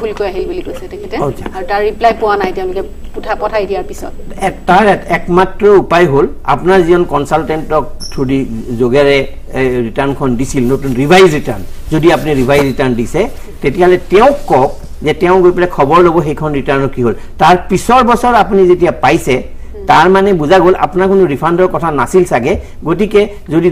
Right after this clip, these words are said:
Speaker 2: দুবছৰলৈকে যদি সেইখন নৰ কোনো উত্তৰ নাপায়, সেইখন আপোনাৰ গৃহীত হোৱা বুলিয়েই ধৰে। গতিকে আপুনি কিন্তু মোৰ কথাত, মই কাৰণ আপোনাৰ ফৰ্মখন নিজে দেখা নাই, গতিকে মই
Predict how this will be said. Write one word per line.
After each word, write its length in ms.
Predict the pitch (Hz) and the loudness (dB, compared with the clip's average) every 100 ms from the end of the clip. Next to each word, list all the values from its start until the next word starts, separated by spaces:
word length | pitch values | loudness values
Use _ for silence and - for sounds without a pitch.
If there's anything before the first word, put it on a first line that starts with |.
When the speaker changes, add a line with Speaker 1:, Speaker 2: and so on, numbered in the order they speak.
| 147 | 2
Speaker 2:
দুবছৰলৈকে 840 | 156 208 208 214 220 214 208 208 202 | 4 4 4 4 4 4 2 2 2
যদি 160 | 196 196 196 | 2 2 2
সেইখন 340 | 190 185 190 190 - - - | 2 4 2 0 -2 -10 -8
নৰ 280 | 175 165 165 151 165 | -2 0 0 -2 -4
কোনো 140 | 165 156 143 | -4 -2 -4
উত্তৰ 260 | 127 - 175 | -4 0 2
নাপায়, 340 | 156 - 156 196 - - | 2 2 2 2 -4 -2
সেইখন 240 | 180 190 180 | 0 2 2
আপোনাৰ 320 | 143 170 165 147 123 | 0 -2 -2 -4 -2
গৃহীত 260 | 127 202 254 | 2 4 4
হোৱা 220 | 180 175 156 | 4 4 2
বুলিয়েই 260 | 151 151 120 | -2 -2 -2
ধৰে। 200 | 113 107 - - - | -4 -6 -8 -12 -6
গতিকে 280 | 156 185 185 185 147 | -2 2 2 2 0
আপুনি 220 | - 220 214 | 0 0 2
কিন্তু 320 | 220 190 175 190 - - - | 2 2 2 0 -4 -10 -2
মোৰ 280 | 143 190 208 214 - - - | 4 6 6 4 -4 -10 -6
কথাত, 340 | 151 - 190 - - - - - | -4 0 0 0 -6 -14 -14 -8
মই 180 | 156 160 | -2 -2
কাৰণ 200 | 143 170 | 0 0
আপোনাৰ 240 | 156 170 170 | 0 0 -2
ফৰ্মখন 260 | 156 151 175 151 | 0 -2 -2 0
নিজে 140 | 180 | 2
দেখা 240 | 165 147 160 | 2 0 0
নাই, 160 | 175 285 - - | -2 -4 -8 -6
গতিকে 220 | 147 - | -4 -2
মই 120 | 175 | -2